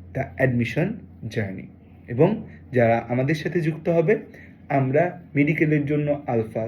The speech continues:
সিক্স পয়েন্ট ওয়ান ফুল কোর্স লঞ্চ করেছি, আর ভার্সিটির জন্য ভার্সিটি বায়োলজি বায়োস্ট্রো কোর্স, আর শান্ত ভাইয়ার কেমিস্ট্রি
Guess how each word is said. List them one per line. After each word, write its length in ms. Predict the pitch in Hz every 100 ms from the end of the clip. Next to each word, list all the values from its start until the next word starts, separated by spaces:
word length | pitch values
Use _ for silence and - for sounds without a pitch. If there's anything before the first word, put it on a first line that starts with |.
| -
সিক্স 180 | - 151 -
পয়েন্ট 180 | 160 156
ওয়ান 120 | 160 156
ফুল 160 | - 165
কোর্স 160 | - 151 160
লঞ্চ 160 | 151 151
করেছি, 300 | 156 147 - 196 - - - - - 143
আর 80 | 113 - - - 123
ভার্সিটির 460 | 143 147 175 180 151
জন্য 140 | 135 139
ভার্সিটি 380 | 120 117 - 123 117
বায়োলজি 400 | 123 131 123 117 113
বায়োস্ট্রো 460 | 123 147 165 - 175 196
কোর্স, 200 | 220 - - - - -
আর 80 | 113 -
শান্ত 240 | 113 117 123
ভাইয়ার 300 | 113 135 175 233 - - - - - - - - -
কেমিস্ট্রি 500 | 117 120 - -